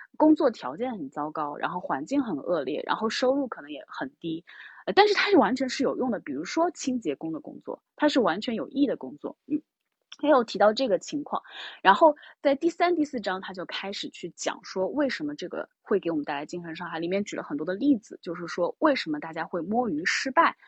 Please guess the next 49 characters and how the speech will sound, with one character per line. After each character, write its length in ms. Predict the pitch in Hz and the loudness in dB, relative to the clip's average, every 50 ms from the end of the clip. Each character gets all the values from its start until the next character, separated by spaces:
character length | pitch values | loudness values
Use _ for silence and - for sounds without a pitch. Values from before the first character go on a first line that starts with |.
| _ _ | _ _
有 180 | - 175 - - | 4 4 4 4
效 220 | - - 294 262 | 6 6 6 6
摸 200 | 240 247 247 240 | 6 4 -2 -2
鱼 100 | 226 226 | -4 -4
失 180 | - - - 247 | -4 -4 -4 -2
败。 160 | 240 208 - | -2 -2 0
刚 160 | - 294 330 | 2 2 2
才 140 | 320 320 269 | 2 2 0
我 140 | 220 165 165 _ _ _ _ - | 0 -2 -4 _ _ _ _ -6
举 100 | 180 254 | -2 4
到 140 | 226 247 254 | 4 4 4
的 80 | 226 | 4
那 180 | 214 208 196 175 | 0 -2 -4 -6
个 220 | - - - - _ - - - _ _ _ | -6 -6 -8 -8 _ -14 -20 -20 _ _ _
在， 400 | - 240 202 180 131 - - - _ | 2 4 4 4 4 2 -2 -4 _
呃， 360 | - 165 156 - - - - - - | -4 -2 -2 -2 -2 -4 -6 -6 2
工 240 | - 320 349 403 415 | 4 6 6 6 4
作 200 | - 466 427 294 | 4 2 2 2
的 100 | 208 196 | 0 -4
时 160 | - - 151 | -6 -10 -8
候 180 | - 190 156 | -4 -4 -4
做 220 | 185 - 233 214 185 | -4 -4 -4 -4 -4
一 80 | 156 160 | -4 -6
个 180 | - 175 170 | -4 -4 -4
可 140 | 156 - 202 | -4 -4 -6
以 60 | 185 | -6
赚 220 | 185 - 240 220 202 | -4 -2 -2 -2 -2
很 220 | 180 165 139 143 | -4 -10 -14 -10
多 200 | 147 175 196 214 | -6 -4 -4 -4
钱 320 | 214 - - - - - 147 | -6 -8 -10 -10 -10 -8 -4
的 80 | 156 | -4
一， 180 | 156 143 - _ _ _ _ | -4 -4 -6 _ _ _ _
但 160 | - 247 247 247 | 2 2 2 2
是 140 | - 247 | 0 -2
在 260 | 226 - 269 247 233 240 | 4 6 6 6 6 4
剩 340 | - - - - 403 370 311 | 0 0 2 4 6 6 6
下 180 | 285 302 254 214 | 6 4 2 0
的 60 | 185 | 0
时 180 | 196 - - 147 | -4 -4 -4 -6
间 160 | - 170 185 | -8 -10 -8
他 140 | 196 208 196 | -8 -8 -4
做 160 | - 202 185 | -2 -4 -4
很 140 | - 180 180 | -2 -2 -2
有 160 | 170 151 - | -2 -2 -2
意 100 | 196 185 | -2 -4
义 40 | 156 | -4
的 100 | 151 - | -4 -4
事 120 | - 170 | -6 -8
情， 200 | - - 131 | -8 -12 -12